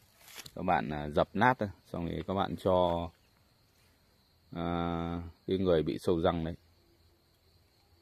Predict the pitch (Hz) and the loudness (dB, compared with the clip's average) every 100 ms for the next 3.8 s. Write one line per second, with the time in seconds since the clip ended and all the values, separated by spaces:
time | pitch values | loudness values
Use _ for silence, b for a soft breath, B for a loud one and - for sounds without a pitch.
0 | _ - 90 - 82 90 - 95 101 110 | _ 4 4 6 4 4 2 6 8 8
1 | 107 98 95 82 80 78 76 71 78 82 | 6 4 0 0 0 0 -2 -4 -8 -12
2 | - - - 95 101 85 107 92 87 82 | -20 -8 -2 2 2 4 6 6 8 6
3 | 78 76 - 92 - 87 - - | 6 0 0 0 2 0 0 -8